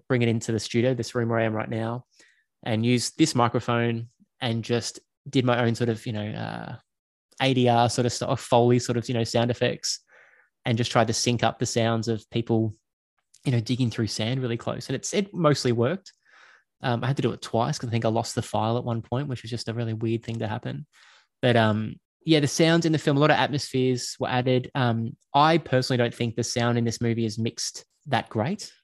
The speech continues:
I, I think there's a, I didn't use much compression really on it at all. So there's things where it's a very raw sort of sound, I guess. It's a very sort of, um, natural, very naturalistic sort of, um,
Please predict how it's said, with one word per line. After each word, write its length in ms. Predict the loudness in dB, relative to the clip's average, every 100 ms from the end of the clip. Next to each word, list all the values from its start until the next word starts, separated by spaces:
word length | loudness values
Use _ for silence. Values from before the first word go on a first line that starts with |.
| -4
I, 160 | -2
I 80 | 0
think 180 | -2 -2
there's 160 | -2 0
a, 60 |
I 160 | 2 2
didn't 240 | 2 0
use 120 | 0 0
much 220 | 0 -2
compression 480 | -6 0 -2 0 0
really 260 | 2 2
on 140 | 0 -2
it 100 | -4 _ _ _ _ -14 -4
at 160 | 0
all. 240 | 0 0 -2
So 160 | 0
there's 200 | 0 -2
things 300 | -2 -2 0
where 380 | 2 4 2 -2 -8 _ -20 -20 _ _ _ _ -6
it's 100 | 0
a 60 |
very 160 | 4 6
raw 340 | 6 4 4
sort 220 | 4 0 -2
of 120 | -4 _ -10
sound, 340 | -2 0 2
I 60 | 0
guess. 240 | 0 -4
It's 100 | -2
a 60 | 0
very 220 | 2 0
sort 200 | 0 0
of, 140 | 0
um, 200 | 0 0
natural, 460 | 0 -2 2 0 2
very 220 | 4 4
naturalistic 680 | 4 0 -2 -2 -2 -6 -6
sort 220 | -4 -2
of, 180 | -2 -2
um, 380 | -4 -4 -6